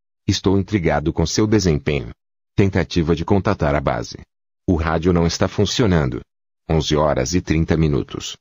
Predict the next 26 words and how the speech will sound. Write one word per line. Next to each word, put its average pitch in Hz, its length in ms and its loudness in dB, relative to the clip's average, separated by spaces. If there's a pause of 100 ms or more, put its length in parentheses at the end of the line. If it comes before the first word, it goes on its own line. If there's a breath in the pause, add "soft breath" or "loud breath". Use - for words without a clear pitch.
(140)
O 85 120 -2
campo 69 400 -2
abaixo 69 480 -2
está 85 260 0
mais 85 240 -2
plano 78 320 0
e 76 60 0
normal, 69 500 0 (180)
se - 220 -2
é 90 60 2
que - 120 -2
posso 76 320 -4
usar 76 340 -2 (180)
essa - 320 -4
palavra. 65 580 -4 (420)
Adiante 98 520 0
vemos 80 360 2
o 76 60 0
que 98 140 0
parece 90 480 -2
ser 92 180 0
uma 85 160 2
cidade. 71 560 -4 (460)
Isso 95 260 0
é 98 40 2
impossível. 82 600 -2